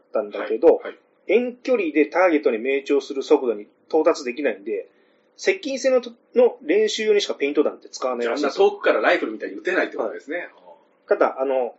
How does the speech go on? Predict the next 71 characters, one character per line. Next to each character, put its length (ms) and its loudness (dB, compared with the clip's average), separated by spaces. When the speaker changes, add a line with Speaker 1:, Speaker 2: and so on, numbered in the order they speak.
Speaker 1:
シ 280 -10
ミ 160 -2
ニ 160 -2
シ 200 0
オ 80 8
ン 60 -2
っ 40 -14
て 120 -12
い 100 -6
う 60 -8
会 240 0
社 120 -2
の 80 -2
ペ 140 0
イ 40 -4
ン 40 -10
ト 100 2
弾 240 -2
は、 180 -4
最 420 0
大 480 0
範 240 0
囲 40 -2
が 60 0
約 320 2
百 260 -8
八 260 -4
十 120 0
メ 100 4
ー 40 -8
ト 80 -10
ル。 120 -14
Speaker 2:
は 60 -20
い。 40 -18
Speaker 1:
っ 20 -20
て 120 -2
こ 220 6
と 140 6
は、 300 0
え 380 -4
ー、 40 4
映 100 4
画 80 8
の 120 2
場 120 6
合、 40 6
政 280 -2
治 80 -12
家 80 4
は 80 6
そ 120 2
れ 60 4
よ 60 -4
り 40 -6
も 40 -12
近 180 2
か 120 0
っ 160 -12
た 80 -10
こ 160 -6
と 140 2
を 100 6
表 300 0
し 120 -10
て 60 -10
る 100 -16
ん 40 -20
じ 60 -12
ゃ 40 -10
な 80 -14
い？ 20 -14